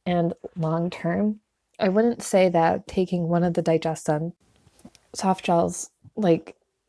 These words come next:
immediately fixes bloating, but it can help long-term, and it helps, um, support the intestines so they can do what they need to do.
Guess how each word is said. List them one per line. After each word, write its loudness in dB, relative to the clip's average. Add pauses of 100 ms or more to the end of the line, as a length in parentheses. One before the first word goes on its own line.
(140)
immediately 8
fixes 2 (120)
bloating, 6
but -6
it -6
can -2
help -4 (120)
long-term, -4
and -4
it -6
helps, -4
um, -6
support -2
the -2
intestines -4
so -2
they 4
can -6
do -2
what -6
they -4
need -8
to -18
do. -8